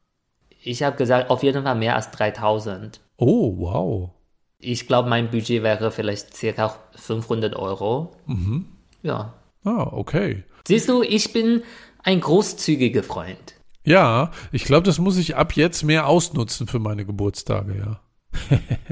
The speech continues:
Speaker 2: Tja, wir haben's jetzt auf Ton. Du kommst da nicht mehr raus. <laughs>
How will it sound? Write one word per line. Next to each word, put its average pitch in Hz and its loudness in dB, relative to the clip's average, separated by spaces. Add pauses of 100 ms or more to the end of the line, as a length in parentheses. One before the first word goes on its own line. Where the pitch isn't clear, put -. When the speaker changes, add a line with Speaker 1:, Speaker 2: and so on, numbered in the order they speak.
(560)
Speaker 2:
Tja, 117 2 (240)
wir 139 6
haben's 147 4
jetzt 165 2
auf 165 2
Ton. 107 -2 (180)
Du 117 -2
kommst 156 4
da 156 8
nicht 147 2
mehr 147 4
raus. 127 4
<laughs> - -20